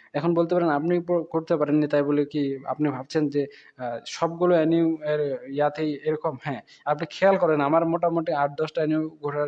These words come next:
এক্সপিরিয়েন্স হয়েছে এবং আমি যেহেতু স্টুডেন্ট পড়াচ্ছি, so আমার আরও মোটামুটি দুই একশো এই মানে কলেজ থেকে শিক্ষার্থীদের, আহ, বলা এক্সপিরিয়েন্স, আহ,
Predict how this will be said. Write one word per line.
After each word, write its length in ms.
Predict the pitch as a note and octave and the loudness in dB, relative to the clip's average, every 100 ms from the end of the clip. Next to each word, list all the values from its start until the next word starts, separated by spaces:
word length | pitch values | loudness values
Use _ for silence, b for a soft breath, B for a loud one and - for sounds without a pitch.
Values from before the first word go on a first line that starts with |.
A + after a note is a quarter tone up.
| D3 | -4
এক্সপিরিয়েন্স 520 | C#3+ - D3+ D3 C3+ | -12 -8 -4 -4 -6
হয়েছে 240 | C#3 - A3 _ B B B D3 | -14 -20 -20 _ B B B -8
এবং 340 | C#3+ D#3 D3 b b _ | -2 0 0 b b _
আমি 280 | C#3+ E3 F#3+ | -2 2 2
যেহেতু 460 | F3 F3+ F#3 F3 D#3+ | 0 -2 0 0 0
স্টুডেন্ট 340 | - D#3+ D#3 | -2 -6 -2
পড়াচ্ছি, 420 | E3 D#3+ D#3 D3+ | 0 0 0 -4
so 140 | C#3+ C#3+ | -2 -2
আমার 360 | C3 C#3 D3 | 0 0 2
আরও 360 | C#3+ C#3+ D3 D3 b b - | 2 2 0 -2 b b -4
মোটামুটি 560 | C#3+ D3+ D3 D3 D3 C#3 | 0 2 0 0 -2 -2
দুই 240 | C#3+ D#3 | 2 2
একশো 380 | D#3 - D#3 C#3+ | 2 0 0 0
এই 400 | B2+ C#3+ C#3 C3+ | -2 -4 -2 -2
মানে 240 | C3 B2+ - | -4 -6 -2
কলেজ 340 | C#3 D3+ D3 | 0 0 0
থেকে 280 | D3+ C#3+ C#3+ | -6 -4 -6
শিক্ষার্থীদের, 720 | - E3 F#3 F3 F#3 F3 E3+ - B B | -8 -4 -2 -2 -4 -4 -6 -6 B B
আহ, 80 | C3+ | -8
বলা 320 | B2+ C#3+ D3 | 0 2 4
এক্সপিরিয়েন্স, 640 | C#3+ C#3+ - D#3+ D#3 D3 D3+ | 2 -2 -4 0 0 -4 -6
আহ, 200 | C3+ | -4